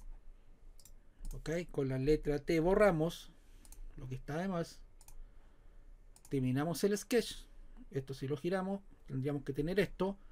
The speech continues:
Y ahora creamos el flange. Y marcamos acá. No hay que hacer nada más.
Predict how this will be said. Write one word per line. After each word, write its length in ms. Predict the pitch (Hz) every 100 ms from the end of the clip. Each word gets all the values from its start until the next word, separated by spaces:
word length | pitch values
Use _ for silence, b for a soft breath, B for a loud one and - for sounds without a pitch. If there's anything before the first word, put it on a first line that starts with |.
| b b b -
Y 80 | 127
ahora 360 | 165 175 170 - - - -
creamos 400 | 135 151 160 139
el 80 | 143
flange. 640 | - 247 202 143 190 208 - - - - - - - - - - - - -
Y 100 | 117
marcamos 420 | 117 - 180 220
acá. 280 | 185 190 - - -
No 220 | 131 151 214
hay 100 | 202
que 140 | 170
hacer 180 | 160 170
nada 240 | 165 160
más. 200 | 160 180